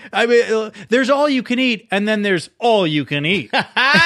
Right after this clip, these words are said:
Speaker 2: There we go. Somebody's back.
Speaker 1: Yeah, I'm
Speaker 2: Yeah,
Speaker 1: back.
Speaker 2: that was good.
Speaker 1: I'm
Speaker 2: Yeah,
Speaker 1: back.
Speaker 2: that was good.
Speaker 1: Go, Evan. Go, Evan.
Speaker 2: Well, I'll, I think you should let someone else lead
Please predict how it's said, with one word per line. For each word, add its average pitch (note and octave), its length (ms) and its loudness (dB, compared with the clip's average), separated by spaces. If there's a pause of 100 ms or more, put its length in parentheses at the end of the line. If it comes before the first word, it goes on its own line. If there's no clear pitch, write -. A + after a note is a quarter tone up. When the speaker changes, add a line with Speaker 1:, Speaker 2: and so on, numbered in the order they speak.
(160)
Speaker 2:
There C#4 320 4
we F4+ 160 2
go. B3 360 4
Somebody's C#4 400 -2
back. E3+ 360 2
Speaker 1:
Yeah, E3 360 0
I'm B2+ 160 -14
Speaker 2:
Yeah, G3 260 4
Speaker 1:
back. F3 200 4
Speaker 2:
that G3+ 180 2
was E3 100 -4
good. C3+ 340 0
Speaker 1:
I'm D3+ 140 0
Speaker 2:
Yeah, C#3 100 2
Speaker 1:
back. C#3 320 2
Speaker 2:
that C#3 140 -2
was D#3 200 -4
good. D3 200 0
Speaker 1:
Go, A#3 240 2
Evan. A3 580 -2 (160)
Go, B3 340 0
Evan. A#3 140 0
Speaker 2:
Well, F3+ 380 0
I'll, E3+ 300 -2
I D#3 160 -4
think D3+ 260 -10
you D3 80 -8
should B2+ 160 -14
let B2 220 -6
someone A#2+ 200 -6
else A2 200 -10
lead G2+ 240 -16